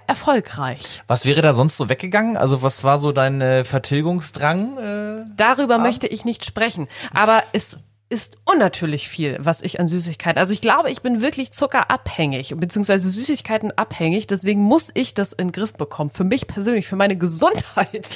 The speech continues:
Speaker 2: Okay, kann ich sehr gut verstehen, kann ich nachvollziehen. Ähm, bei mir ist es tatsächlich auch so ein anderer Klassiker, also Zucker bei dir jetzt in dem Fall naschen ist ja einer, äh, den, glaub ich, viele machen. Äh, viele machen auch Anti-Alkohol, ne, wenn man jetzt irgendwie sehr viel trinkt sonst.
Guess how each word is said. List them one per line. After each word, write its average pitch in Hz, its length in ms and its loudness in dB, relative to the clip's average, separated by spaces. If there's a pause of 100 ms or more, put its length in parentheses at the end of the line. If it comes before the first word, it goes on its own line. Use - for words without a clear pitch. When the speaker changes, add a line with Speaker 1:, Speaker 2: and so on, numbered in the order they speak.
(180)
Speaker 2:
Okay, 143 240 2
kann 170 160 2
ich 196 120 2
sehr 185 120 2
gut 185 140 2
verstehen, 175 420 0
kann 170 160 0
ich 151 100 -2
nachvollziehen. 196 760 2
Ähm, 160 540 4
bei 147 220 0
mir 151 560 0
ist 160 180 -4
es 175 120 -6
tatsächlich 156 420 -2
auch - 20 0
so 143 80 0
ein - 60 -4
anderer 185 260 4
Klassiker, 196 300 0
also 143 140 4
Zucker 190 280 2
bei 147 140 4
dir 151 140 0
jetzt 170 120 -2
in 143 100 0
dem 143 140 0
Fall 131 100 0
naschen 147 280 2
ist - 180 -4
ja 190 180 2
einer, 175 800 0
äh, 165 40 -2
den, 143 160 -2
glaub 123 160 2
ich, 110 80 -2
viele 220 240 2
machen. 247 420 -2
Äh, 123 140 -6
viele 143 240 -2
machen 127 200 2
auch 123 140 0
Anti-Alkohol, 202 680 2
ne, 180 240 2
wenn 147 100 0
man 135 120 2
jetzt 123 160 -2
irgendwie 117 360 -2
sehr 110 160 0
viel 110 180 -4
trinkt 202 280 -4
sonst. 247 340 -4